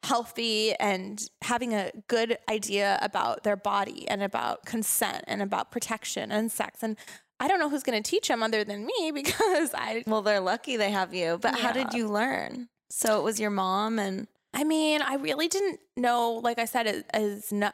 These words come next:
Speaker 1: enough. I didn't know as much as I should have known, but what I do remember is that my mom, when she knew I had a serious boyfriend and she knew I was going to have sex or that I was having sex. I don't really know which came first. She was like, "Okay,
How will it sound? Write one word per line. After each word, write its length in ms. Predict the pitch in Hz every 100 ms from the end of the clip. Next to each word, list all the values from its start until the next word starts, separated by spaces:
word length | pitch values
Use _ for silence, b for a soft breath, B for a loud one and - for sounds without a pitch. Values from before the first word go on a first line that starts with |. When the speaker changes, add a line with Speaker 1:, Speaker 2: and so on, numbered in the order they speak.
| -
Speaker 1:
enough. 500 | 220 233 294 - - _ _ -
I 60 |
didn't 240 | 269 330 294
know 320 | 262 247 240
as 120 | 240 240
much 160 | 262
as 80 | 294
I 60 | 285
should 200 | - 240
have 100 | 226
known, 240 | 208 202
but 180 | 208 - - - -
what 180 | 233
I 80 | 220
do 160 | 226 254
remember 320 | 262 220 208
is 100 | 196
that 140 | - 214
my 100 | 202
mom, 380 | 214 214 214
when 140 | 202 214
she 160 | -
knew 160 | 220 226
I 60 | 220
had 140 | 220
a 40 |
serious 400 | 208 214 202 208
boyfriend 640 | - 190 196 - - 196 B B B
and 120 | 208
she 120 | - 208
knew 180 | 214
I 140 | 208 190
was 260 | 196 196 - _ _ _ _
going 240 | 214 214 269
to 100 | 339
have 220 | 403 466
sex 460 | - 523 571 - -
or 140 | 254
that 160 | 233 214
I 360 | 208 202 220 - _ _ _ _ _ _ -
was 240 | 226 269
having 280 | 359 381 453
sex. 260 | 427 453 -
I 60 | -
don't 140 | 262
really 180 | 262 254
know 120 | 240
which 160 | 226 -
came 140 | 233
first. 340 | 233 233 214
She 140 | - 226
was 200 | 220 -
like, 220 | - -
"Okay, 320 | 220 196 -